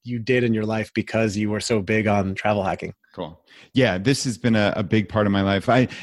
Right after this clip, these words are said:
Speaker 2: I, I always find I, I'm, like, kind of a weirdo here. I don't love the travel hacking term. I call it, like, maximizing travel rewards, but
Speaker 1: Okay.
Speaker 2: you know,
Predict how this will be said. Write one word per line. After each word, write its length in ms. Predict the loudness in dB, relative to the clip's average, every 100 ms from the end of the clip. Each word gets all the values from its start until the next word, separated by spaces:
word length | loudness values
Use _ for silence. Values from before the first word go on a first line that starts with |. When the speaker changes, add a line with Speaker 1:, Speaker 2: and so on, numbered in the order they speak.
| -6
Speaker 2:
I, 80 | -4 0
I 120 | 4
always 200 | 4 4
find 240 | 2 2 4
I, 180 | 2 2
I'm, 180 | 4 4
like, 260 | 4 0
kind 160 | -2 2
of 80 | 2
a 60 |
weirdo 320 | 4 4 4
here. 140 | 4 6
I 60 |
don't 200 | 4 4
love 220 | 2 2 0
the 80 |
travel 320 | -2 0 0 2
hacking 280 | 0 0
term. 160 | 2 2
I 60 | 2
call 220 | 2 2
it, 40 |
like, 140 | 2 2
maximizing 720 | 2 2 2 2 2 0 0
travel 340 | 0 2 2
rewards, 460 | 2 4 4 2 2
but 300 | 2 2 0
Speaker 1:
Okay. 220 | 2 2 2 -8
Speaker 2:
you 100 | -6
know, 100 | -6